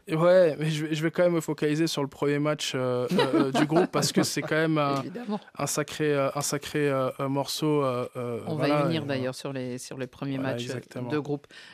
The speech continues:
Speaker 2: Euh, Salim, euh, Layouni, comment vous faites pour suivre tous ces matchs et pour être aussi au courant ? Je le dis à nos
Speaker 1: <laughs>
Speaker 2: auditeurs parce que vous êtes un fou de foot africain,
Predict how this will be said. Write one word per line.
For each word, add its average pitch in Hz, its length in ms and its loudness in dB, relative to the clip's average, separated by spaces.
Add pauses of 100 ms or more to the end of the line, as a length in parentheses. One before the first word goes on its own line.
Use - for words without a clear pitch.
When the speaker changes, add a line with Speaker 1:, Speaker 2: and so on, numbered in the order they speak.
Speaker 2:
Euh, 160 500 0 (300)
Salim, 220 340 0
euh, 180 920 2
Layouni, 180 380 0
comment 349 240 2
vous 262 80 4
faites - 240 -2
pour 180 100 0
suivre 220 180 -2
tous - 140 -2
ces 202 140 0
matchs 196 220 0
et 185 40 -2
pour 160 100 0
être 160 120 0
aussi 180 240 0
au 247 80 -2
courant ? 190 260 2
Je 208 140 0
le 196 80 4
dis 170 100 2
à 208 60 4
nos 214 120 6
Speaker 1:
<laughs> 185 100 2
Speaker 2:
auditeurs 208 360 0
parce 214 160 0
que 208 80 2
vous 202 180 2
êtes 180 140 0
un 190 140 0
fou 302 220 0
de 214 120 2
foot 214 240 -4
africain, 208 460 -2